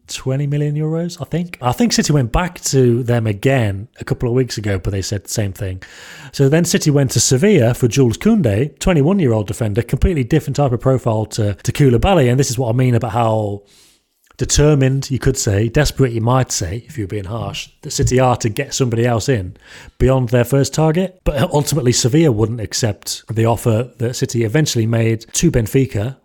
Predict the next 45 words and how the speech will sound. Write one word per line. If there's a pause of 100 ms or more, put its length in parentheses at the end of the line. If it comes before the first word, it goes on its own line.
which (240)
effectively
includes
Nicolas
Otamendi.
And
so
City
have
gone
back
to
Ruben
Dias,
who,
yeah,
I
think (400)
they
tried
to
sign
last
summer,
but
they
couldn't
because
their
squad
quota
was
full.
And
funnily
enough,
they
couldn't
get
rid
of
Nicolas
Otamendi
last
summer.